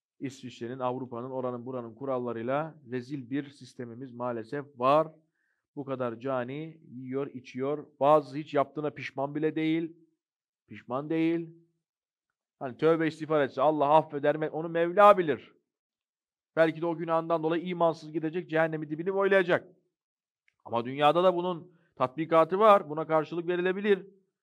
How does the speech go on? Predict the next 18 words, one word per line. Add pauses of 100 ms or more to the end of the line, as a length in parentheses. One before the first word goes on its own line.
Niye
vermiyoruz?
Anca
yedir
içir.
"Ha
babam"
de
babam.
"Ha
babam"
de
babam. (1160)
Bu
nasıl
bir
adalettir?
Böyle